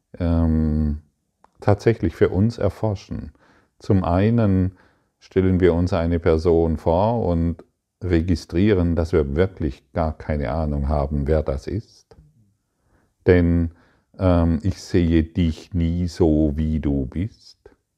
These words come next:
Denn das ist weitaus jenseits der Wahrnehmung. Und zum, und zum anderen lassen wir das Mantra Ich los. Das Mantra Ich wird beendet. Probiere dies heute für dich aus und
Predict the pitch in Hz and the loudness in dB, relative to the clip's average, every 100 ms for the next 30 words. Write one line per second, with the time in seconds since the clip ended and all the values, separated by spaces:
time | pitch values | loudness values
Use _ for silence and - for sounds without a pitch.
0 | _ - 85 85 82 87 80 - 78 76 | _ -2 2 2 2 0 -6 -4 -2 0
1 | 95 107 - 87 78 78 73 82 101 107 | 0 -2 0 0 0 -4 -2 -2 -2 -4
2 | 90 73 71 - 73 69 69 73 90 104 | -4 -6 -6 -6 -6 -4 -4 -2 -2 0
3 | 107 107 107 107 - _ _ _ _ _ | 0 -2 -2 -6 -12 _ _ _ _ _
4 | _ _ _ - 92 - 101 104 - 107 | _ _ _ -4 0 4 2 2 -6 -4
5 | 98 - 104 104 101 127 117 87 82 87 | -2 0 0 0 -2 -2 0 0 4 2
6 | - 95 85 87 82 90 80 87 - 85 | 2 -2 0 2 0 -2 -2 -4 -4 -4
7 | - 104 - _ _ _ 71 60 - - | -2 -6 -6 _ _ _ -4 -4 -6 -18
8 | - _ _ _ _ _ _ _ _ _ | -20 _ _ _ _ _ _ _ _ _
9 | _ _ _ _ _ _ _ _ _ 87 | _ _ _ _ _ _ _ _ _ -2
10 | - 90 90 92 - 113 110 - - 82 | 2 2 2 -2 -2 -2 -4 -6 -2 0
11 | - - 80 78 73 67 64 - _ _ | 0 -6 -8 -6 -6 -6 -12 -16 _ _
12 | _ _ _ _ _ _ - 92 87 131 | _ _ _ _ _ _ 0 2 2 0
13 | 127 110 90 - 92 123 - 85 82 78 | 0 0 0 2 2 2 -2 0 0 0
14 | 76 - 90 113 104 82 76 - | -4 -4 0 0 2 0 0 -4